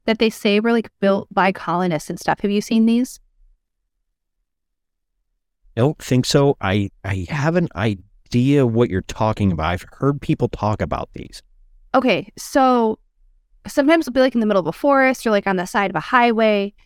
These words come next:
Speaker 1: and they'll be, I don't know, maybe no more than, like, two feet tall. Okay, they're short.
Speaker 2: Okay.
Speaker 1: And it's just rocks, you know, layered on top of each other like a rock wall.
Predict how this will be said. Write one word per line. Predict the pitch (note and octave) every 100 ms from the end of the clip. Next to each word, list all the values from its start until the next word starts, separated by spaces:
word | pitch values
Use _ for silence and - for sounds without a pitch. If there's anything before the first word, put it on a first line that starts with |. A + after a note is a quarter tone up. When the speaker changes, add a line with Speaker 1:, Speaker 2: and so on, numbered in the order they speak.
| _ _ _
Speaker 1:
and | G#3 A3+ G#3+ G3+ G3 F#3 - - _ _ _ _ _ _ _ -
they'll | A3 D4+
be, | B3 D4+ D4 C#4 B3+ _ -
I | G#3
don't | G#3+
know, | G3+ G3+
maybe | G#3+ A#3+ A#3+ A#3+ A#3+ B3 _ _ _ _ _ _ _ _ _ _ _ _ _ _
no | C#4+
more | F4+ G#4+
than, |
like, | G4+ G#3+
two | - B3+
feet | B3 B3
tall. | - G#3+ B3 - _ _ _ _ B3
Okay, | C#4 C#4+
they're | F4
short. | - D#4 G#3 G3+
Speaker 2:
Okay. | A#2+ - _ _ _ _ _ _ _ _ -
Speaker 1:
And | C#4 C#4 C4 B3 A#3 - -
it's | C4+
just | C#4+ - -
rocks, | G3+ A3+ A3+ - - -
you | B3
know, | G#3+ G#3 G#3 _ _ _ _ _ _ _ _ _ -
layered | A3+ A3 B3+
on |
top | B3+ B3
of | -
each | A#3
other | A3 F#3+
like | -
a | G3+
rock | C#4+ E4 -
wall. | E3 -